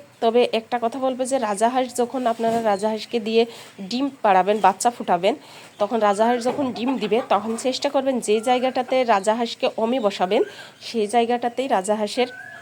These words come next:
ডিমগুলা পাড়ানোর চেষ্টা করবেন। তাহলে পরবর্তীতে অনেকেই বলেন যে, "আপু, আমাদের রাজাহাঁস কুচে হয় না।" এটা হয় কেন?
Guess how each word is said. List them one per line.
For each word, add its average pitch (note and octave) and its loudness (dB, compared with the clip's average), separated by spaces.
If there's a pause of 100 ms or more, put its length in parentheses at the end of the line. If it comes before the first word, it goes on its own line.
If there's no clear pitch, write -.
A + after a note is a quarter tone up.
(920)
ডিমগুলা G#3 2 (100)
পাড়ানোর G3 2
চেষ্টা A3+ -2
করবেন। D#3+ -4
তাহলে G3 -4 (100)
পরবর্তীতে A#3 -2 (160)
অনেকেই G#3+ -2
বলেন G3+ 0
যে, G3+ -4
"আপু, G3 -4
আমাদের F#3+ 0
রাজাহাঁস G3 -2
কুচে C4 -2
হয় E3 2
না।" - -4 (460)
এটা G#3 0
হয় A#3+ 2
কেন? G#3+ 0